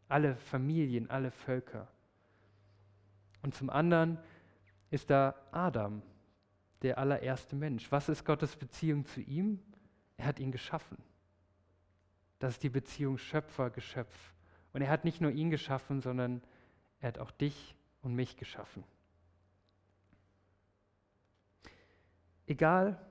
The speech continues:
ob du heute Morgen hier sitzt als Jude, als Christ oder als jemand, der bisher vielleicht scheinbar mit diesem Gott noch nichts zu tun hatte.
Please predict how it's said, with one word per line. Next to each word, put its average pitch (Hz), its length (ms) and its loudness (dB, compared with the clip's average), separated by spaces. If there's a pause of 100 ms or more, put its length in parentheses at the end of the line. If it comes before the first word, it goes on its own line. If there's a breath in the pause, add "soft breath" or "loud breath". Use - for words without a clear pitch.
(260)
ob 147 140 -2
du 131 120 -2
heute 131 220 -2
Morgen 135 320 2
hier 127 140 2
sitzt 139 420 -4
als 127 240 -2 (1000)
Jude, 180 440 4
als 120 220 -2
Christ - 540 -4 (540 soft breath)
oder 165 180 4
als - 400 -2 (720 soft breath)
jemand, 175 440 4
der 147 400 6 (400)
bisher 170 340 2
vielleicht 135 400 0
scheinbar 165 480 4
mit 139 200 -2
diesem 139 240 -2
Gott 139 260 -2
noch 131 120 -4
nichts 139 320 -10
zu 135 100 -8
tun 135 280 -6
hatte. - 260 -8